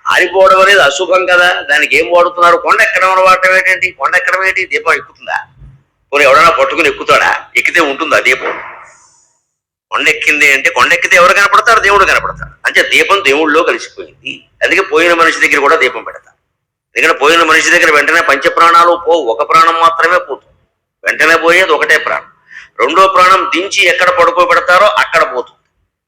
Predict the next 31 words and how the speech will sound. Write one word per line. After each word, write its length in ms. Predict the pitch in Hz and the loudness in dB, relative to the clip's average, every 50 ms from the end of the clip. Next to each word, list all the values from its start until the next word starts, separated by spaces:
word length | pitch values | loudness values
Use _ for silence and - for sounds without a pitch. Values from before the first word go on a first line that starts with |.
| _ - | _ -8
అప్పటికి 280 | - - - 180 160 165 | -6 -2 -2 -2 -2 -2
ఇంకా 160 | 175 160 202 | -2 0 0
మూడు 220 | 190 180 180 175 175 | 0 2 2 2 2
ప్రాణాలు 360 | 170 165 160 156 143 120 95 | 4 4 4 4 4 2 0
ఉంటాయి. 260 | - - - - - _ _ _ _ _ _ _ _ _ - - - - | -2 -6 -14 -20 -20 _ _ _ _ _ _ _ _ _ -20 -12 -6 -2
ఇలా 260 | 135 170 190 185 165 | 2 4 4 4 4
ఐదు 200 | 165 180 202 208 | 4 2 0 0
ప్రాణాలు 440 | 202 208 208 202 202 208 202 196 196 | 2 4 4 6 6 6 6 4 4
ఉంటాయి 320 | 190 190 190 190 190 185 | 2 0 2 2 0 2
కాబట్టి 400 | 185 185 180 180 175 175 - 214 | 2 2 2 2 0 0 0 0
దింపుడు 560 | 226 226 226 - 165 - 196 196 202 208 202 | 0 0 -2 -6 -8 -8 -8 -4 0 0 2
కళ్ళ 260 | 202 196 196 190 190 190 | 2 4 4 4 4 4
వాసి 220 | 185 180 180 - | 2 2 2 0
కింద 140 | 180 208 208 | -2 0 0
అక్కడ 200 | 190 180 180 180 | 0 0 0 0
కొంచెం 420 | 165 175 175 160 165 170 170 165 - _ _ _ _ _ _ - | 0 -2 -2 -2 -2 -2 -2 -2 -4 _ _ _ _ _ _ -2
ఆశ 300 | 147 170 165 185 170 165 | -2 0 0 -2 -4 -4
చూపించమన్నారు 520 | 175 175 185 175 - 160 147 127 107 85 78 | -4 -4 -4 -4 -4 -2 -2 -2 -2 -2 -4
కాస్త. 300 | - - - - - - _ _ _ - - - _ _ _ _ _ _ _ - | -8 -12 -12 -12 -12 -14 _ _ _ -20 -20 -20 _ _ _ _ _ _ _ -6
శాస్త్రం 400 | - 135 156 160 - - 196 196 | -4 -2 -2 -2 0 0 2 2
అలా, 180 | 185 170 170 151 | 4 4 4 4
అలా 180 | 143 147 156 151 | 4 4 4 2
ఉంటుంది. 520 | 151 156 170 165 147 151 160 185 185 170 | 0 -2 -4 -2 0 2 2 0 0 -2
శాస్త్రీయమైన 580 | - 170 175 165 - - 196 190 190 196 190 185 | 0 0 0 0 -2 -2 -2 -2 0 0 -2 -2
ప్రక్రియలన్నీ 580 | 170 160 165 160 - 185 190 185 180 180 185 | -2 -4 -4 -4 -2 -2 0 0 0 0 -2
చేయాల్సింది, 460 | 180 - 165 175 180 180 170 175 185 | -2 0 2 2 2 0 0 -4 -4
మనం 160 | 175 165 156 143 | -2 -2 -2 -4
ప్రశ్నించాల్సిన 640 | - 131 135 - 160 175 170 170 175 175 170 175 | -4 -8 -12 -12 -14 -10 -6 -4 -4 -2 0 0
పని 240 | 170 160 165 165 165 | 0 2 0 0 0
ఏం 60 | 165 | -2
లేదు. 140 | 165 - - | -4 -8 -10